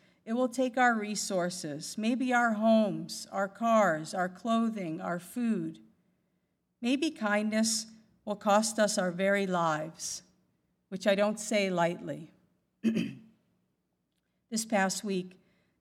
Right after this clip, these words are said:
the Brethren in Christ Atlantic Conference offered a bus trip to Washington, D C, to thank the pastors and ministry staff throughout our conference for their service. From our church, uh, Sheila and I had the chance to participate in the trip.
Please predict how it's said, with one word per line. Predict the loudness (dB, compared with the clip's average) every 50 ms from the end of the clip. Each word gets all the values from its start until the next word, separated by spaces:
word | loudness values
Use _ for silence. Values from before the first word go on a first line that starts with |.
| _ -12
the | -2
Brethren | 2 2 2 2 2 -2
in | -4 -6
Christ | -4 0 0 0 0 -2 -6
Atlantic | -8 -6 -4 -4 -4 -4 -4 -4 -8 -6
Conference | -4 -4 -2 -2 -4 -4 -4 -4 -4 -4 -2
offered | 0 2 2 2 2 -2 -4 -4
a | -4
bus | 0 2 2 2 2 0 -6
trip | -6 -6 -6 -6 -6
to | -8 -10 -6
Washington, | -2 -2 -2 -2 -2 -4 -4 -4 -4 -4 -4 -6 -6
D | -6 -8 -8 -10
C, | -8 -8 -6 -4 -4 -4
to | -4 -6 -4
thank | -2 0 2 2 2 0 -2
the | -4 -6
pastors | -4 -2 0 0 -2 -2 -6 -8 -8 -8 -8 -8 -8
and | -8 -6 -6
ministry | -4 -4 -4 -6 -8 -10 -10 -10 -10
staff | -10 -8 -4 -2 0 0 0 0 -4 -8
throughout | -4 -2 0 2 2 2
our | 0 -2
conference | -4 -4 -4 -4 -4 -4 -6 -8 -10 -10 -10 -12 -14 -18 _ _ _ _ _ _ _
for | -10 -8
their | -6 -4 -4 -4
service. | -4 -4 -2 0 0 0 -2 -4 -8 -10 -10 -10 -10 -12 -14 _ _ _ _ _ _ _ _ _ _ _ _ _ _ _ _
From | -4 0 2 4
our | 6 6 4
church, | 4 2 -2 -2 0 0 -2 -4 -8 -14 -14 -14 -12 -8
uh, | -4 -4 -4 -4
Sheila | -4 -6 -4 -2 0 2 2 2 2
and | 0 -2 -4
I | -2 -2 -2
had | -2 -2 -2 -4 -4
the | -4 -6 -6 -6 -8 -12 _ _
chance | -10 -6 -4 -4 -4 -4 -6 -8
to | -8 -6
participate | -4 -4 -6 -4 -6 -8 -6 -8 -8 -8 -6 -6 -4 -4
in | -4 -4
the | -6 -8
trip. | -10 -8 -4 -4 -4 -4 -4 -8